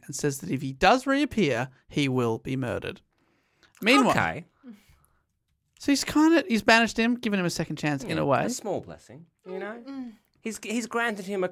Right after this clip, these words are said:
Speaker 2: a kindness.
Speaker 3: Uh, yeah, look, mm.
Speaker 2: <clears throat> Just don't come back. You've killed, look, you've murdered someone. Just don't come back. That's pretty, that's pretty
Speaker 3: Just
Speaker 2: good.
Speaker 3: leave.
Speaker 2: Just
Speaker 3: Just
Speaker 2: leave.
Speaker 3: leave.
Speaker 2: Just go away.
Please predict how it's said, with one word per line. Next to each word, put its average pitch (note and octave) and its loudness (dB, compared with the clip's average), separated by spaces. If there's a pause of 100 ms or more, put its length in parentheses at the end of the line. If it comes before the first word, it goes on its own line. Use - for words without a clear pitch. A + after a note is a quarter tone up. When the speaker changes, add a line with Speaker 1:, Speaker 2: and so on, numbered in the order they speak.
Speaker 2:
a D#3+ -6
kindness. D3 -12 (600)
Speaker 3:
Uh, C4 -4 (260)
yeah, C#4 -4 (160)
look, B3 -6
mm. A3+ -12 (400)
Speaker 2:
<clears throat> F3+ -6 (120)
Just A3 -10
don't A#3 -2
come A#3 -6
back. G#3+ 0
You've C#3+ -2
killed, A3+ 0
look, D3 0
you've D3+ 0
murdered A3+ 4
someone. E3 4 (720)
Just - -20
don't D3 -16
come D3+ -16
back. - -16 (220)
That's E4+ 4
pretty, G4 2
that's G#4 -2
pretty A4+ 2
Speaker 3:
Just A4+ 8
Speaker 2:
good. F4+ 4
Speaker 3:
leave. D#4 -2
Speaker 2:
Just - -20
Speaker 3:
Just C#4+ -4
Speaker 2:
leave. C#3 6
Speaker 3:
leave. - -14
Speaker 2:
Just - -8
go F#3+ 6
away. F#3+ 6